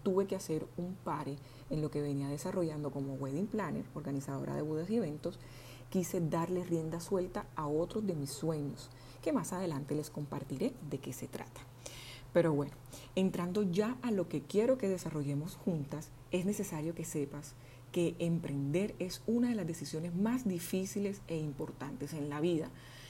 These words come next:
Es cuando elegimos convertir nuestra idea de negocio o nuestro sueño en una empresa rentable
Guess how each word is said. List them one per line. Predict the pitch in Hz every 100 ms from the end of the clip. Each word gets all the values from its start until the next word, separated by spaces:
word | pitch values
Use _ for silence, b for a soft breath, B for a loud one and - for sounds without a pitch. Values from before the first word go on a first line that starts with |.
| B -
Es | 165
cuando | 208 214
elegimos | 165 143 - 254 240 202
convertir | - 165 165 147 139 - 165 165
nuestra | 165 170 - 147
idea | 139 143 196 233
de | 254
negocio | 262 220 202 - 202 -
o | 151
nuestro | 147 147 - -
sueño | - 208 214 170 190
en | 165 147
una | 139
empresa | 143 131 139 139 139
rentable | 143 139 - 175 160